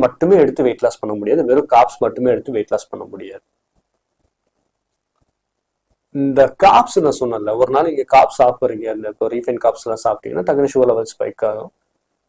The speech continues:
அது வந்து நம்ம உடம்புல கிளைகோஜனா ஸ்டோர் ஆயிடும், வாட்டர் வெயிட்னு சொல்லுவாங்க. So, வாட்டர் வெயிட் ஒரு நாள்ல சாப்பிட்றதுனால எந்த பிரச்சனையும் கிடையாது.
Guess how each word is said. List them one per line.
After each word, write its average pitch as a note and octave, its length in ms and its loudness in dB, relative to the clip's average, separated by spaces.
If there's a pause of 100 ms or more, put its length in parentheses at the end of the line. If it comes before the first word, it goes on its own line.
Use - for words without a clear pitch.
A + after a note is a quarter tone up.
அது E3+ 120 6 (120)
வந்து E3+ 180 0
நம்ம D#3+ 140 2 (140)
உடம்புல D3 420 0 (440)
கிளைகோஜனா B2+ 560 0
ஸ்டோர் A2 360 -8
ஆயிடும், - 220 -10 (200)
வாட்டர் C3 320 2
வெயிட்னு A2 360 -8
சொல்லுவாங்க. G2+ 340 -10 (240)
So, C3 80 -2 (120)
வாட்டர் C#3+ 320 2
வெயிட் G#2+ 160 -8 (120)
ஒரு D3+ 140 4 (100)
நாள்ல F3+ 180 8 (100)
சாப்பிட்றதுனால B2+ 580 0
எந்த A#2+ 180 -10
பிரச்சனையும் A2 380 -8
கிடையாது. G2 300 -10